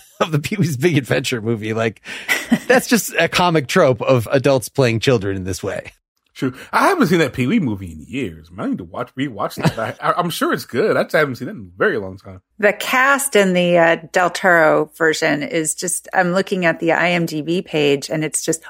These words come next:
Speaker 2: oh, and did you know, fun fact,
Speaker 1: <laughs>
Speaker 2: so Tom Kenny, who plays Mussolini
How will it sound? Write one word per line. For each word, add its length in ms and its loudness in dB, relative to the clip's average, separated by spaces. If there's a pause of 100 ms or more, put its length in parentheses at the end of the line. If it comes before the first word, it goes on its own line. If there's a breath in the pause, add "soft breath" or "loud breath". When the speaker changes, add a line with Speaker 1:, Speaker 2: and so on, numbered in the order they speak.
Speaker 2:
oh, 300 4
and 120 4
did 200 0
you 120 2
know, 400 2 (540)
fun 340 -2
fact, 460 0 (120)
Speaker 1:
<laughs> 120 -2
Speaker 2:
so 140 0
Tom 420 2
Kenny, 560 -4 (280)
who 120 0
plays 380 0
Mussolini 880 -2